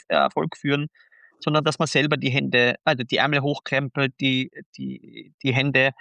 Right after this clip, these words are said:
benutzt, die man hat und dort anpackt, wo's halt,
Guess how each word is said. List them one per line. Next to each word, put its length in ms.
benutzt, 440
die 80
man 240
hat 160
und 200
dort 260
anpackt, 540
wo's 180
halt, 120